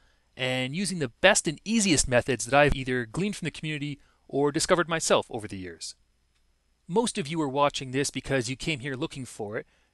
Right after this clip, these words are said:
but for those of you wondering what use anyone would have for this, anytime you have a project where you need a big transformer,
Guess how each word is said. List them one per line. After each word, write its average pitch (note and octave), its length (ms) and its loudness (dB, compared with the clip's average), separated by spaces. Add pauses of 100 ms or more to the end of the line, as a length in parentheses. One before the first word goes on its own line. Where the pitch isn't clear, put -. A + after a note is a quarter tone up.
but C3+ 200 0
for E3+ 100 -8
those F3+ 220 0
of F#3 80 -6
you G3+ 80 -2
wondering D#3 420 -2
what D3+ 160 0
use C#3+ 400 -6
anyone C3+ 320 -4
would A#2+ 120 -8
have D#3+ 260 4
for - 140 -14
this, G2+ 380 -4 (600)
anytime A#3 400 2
you G3 60 2
have D3 100 -2
a C3 40 -12
project D#3 500 0
where C3+ 160 0
you B2 120 -6
need D3 180 -2
a A2+ 100 4
big D#3+ 300 4
transformer, B2 720 -4